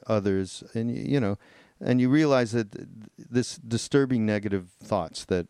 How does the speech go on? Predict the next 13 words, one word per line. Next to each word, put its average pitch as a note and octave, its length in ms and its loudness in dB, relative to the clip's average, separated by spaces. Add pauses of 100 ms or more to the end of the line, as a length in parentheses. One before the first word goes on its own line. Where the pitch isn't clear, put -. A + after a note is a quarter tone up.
that F#2+ 120 -2
are F2+ 160 -2
at E2+ 100 -6
the F2 100 -4
root F#2+ 560 0
of F2+ 160 -6
it. D#2+ 200 -12 (600)
So A#2+ 280 2
the G#2+ 120 0
vigilance A#2 640 0
is G#2 120 -8
to G#2 140 -6
stop - 760 -2